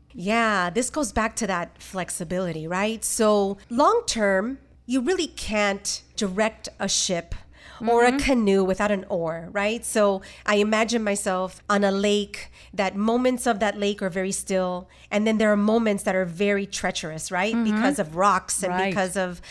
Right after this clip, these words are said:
Speaker 1: you know, uh, waterfalls and all of these things that just kind of get in our way. If I were to put a canoe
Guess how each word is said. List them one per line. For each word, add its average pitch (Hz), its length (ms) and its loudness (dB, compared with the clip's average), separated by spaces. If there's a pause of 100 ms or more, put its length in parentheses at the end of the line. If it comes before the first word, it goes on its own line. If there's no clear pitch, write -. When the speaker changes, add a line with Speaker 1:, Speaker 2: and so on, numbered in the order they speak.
(220)
Speaker 1:
you 208 100 0
know, 190 460 2
uh, 180 100 -2
waterfalls 185 800 0
and 175 180 -2
all 220 200 2
of 220 80 0
these 202 180 -4
things 202 280 -2
that 180 140 -4
just 190 220 -6
kind 185 160 -4
of 170 160 -4 (340)
get 214 160 4
in 214 140 2
our 180 140 0
way. 180 380 -2 (680)
If 262 280 2
I 269 220 4
were 269 220 2
to 247 160 -4
put 247 180 0
a 226 60 0
canoe 208 560 -2